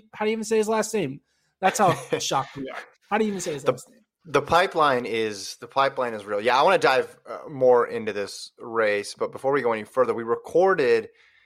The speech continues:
Speaker 2: our last episode before we got the news of John McDonald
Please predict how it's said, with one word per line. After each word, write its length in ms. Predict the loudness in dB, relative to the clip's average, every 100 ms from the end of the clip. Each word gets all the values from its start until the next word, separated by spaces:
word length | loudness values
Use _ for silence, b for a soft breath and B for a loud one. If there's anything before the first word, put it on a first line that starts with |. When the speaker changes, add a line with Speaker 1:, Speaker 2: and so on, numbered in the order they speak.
| b -4
Speaker 2:
our 120 | -2
last 460 | 2 2 2 0 -8
episode 540 | -12 -10 -4 -2 -4
before 260 | -6 -4 -4
we 140 | -2
got 180 | -4 -4
the 80 | -8
news 400 | -8 -10 -10 -8
of 320 | -4 -4 -6 _ _
John 320 | -2 0 0
McDonald 720 | -2 -4 -2 0 0 -2 -4